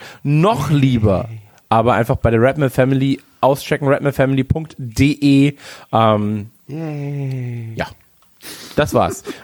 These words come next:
Speaker 1: Äh, vielen, vielen Dank fürs Zuhören, vielen, vielen Dank fürs Dabeisein. Äh, abonniert uns auf Spotify und Co. Und denkt dran, wenn wir in eurer Topliste bei Spotify auftauchen,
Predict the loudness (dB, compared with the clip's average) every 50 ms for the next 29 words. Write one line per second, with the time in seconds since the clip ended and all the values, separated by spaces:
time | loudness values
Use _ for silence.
0 | -2 2 2 2 2 2 0 0 2 2 2 2 2 2 0 0 -2 -8 -4 -4
1 | -4 -4 -2 -2 0 2 4 4 4 4 2 0 0 0 0 2 2 2 2 2
2 | 0 0 -4 -4 -2 0 0 2 2 2 2 2 2 2 0 0 0 0 2 2
3 | 2 2 0 -2 -2 -2 -2 -2 -4 -2 -2 -4 -4 -6 -6 -2 -2 -2 -2 -4
4 | -2 0 0 0 0 -2 0 2 2 2 2 0 -8 -16 -16 -4 -2 -2 0 0
5 | 0 -2 0 0 0 2 2 2 2 2 0 0 -2 -2 0 2 2 2 4 4
6 | 2 2 2 2 0 -2 -2 -2 -2 -4 -2 -2 -2 -2 0 0 0 0 0 0
7 | 2 2 2 0 2 0 -2 0 0 -4